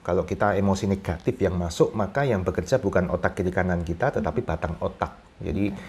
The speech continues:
Speaker 1: otak cerdas kita tidak berfungsi dengan baik,
Speaker 2: Ya.
Speaker 1: ya. Kedua,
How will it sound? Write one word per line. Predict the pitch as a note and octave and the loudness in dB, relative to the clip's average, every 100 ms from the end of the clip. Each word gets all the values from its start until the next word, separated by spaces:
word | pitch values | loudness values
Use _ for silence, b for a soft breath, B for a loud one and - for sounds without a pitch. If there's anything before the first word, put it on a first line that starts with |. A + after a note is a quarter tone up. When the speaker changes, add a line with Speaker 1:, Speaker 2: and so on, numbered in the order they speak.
| B B - | B B -2
Speaker 1:
otak | G#2+ - - - | 0 2 -2 -2
cerdas | - G2 A#2+ - | -4 2 2 2
kita | E3 C3+ | 0 0
tidak | B2 F#2 - | 0 -2 -4
berfungsi | F2+ G#2+ G2 A#2 | -2 -2 -2 -2
dengan | G2 E2+ E2 | -2 -2 -2
baik, | D#2 C#2+ - - - | -4 -6 -10 -14 -10
Speaker 2:
Ya. | E3 | -4
Speaker 1:
ya. | - B B B - | -4 B B B -2
Kedua, | - E3+ G3+ E2+ | 4 8 8 8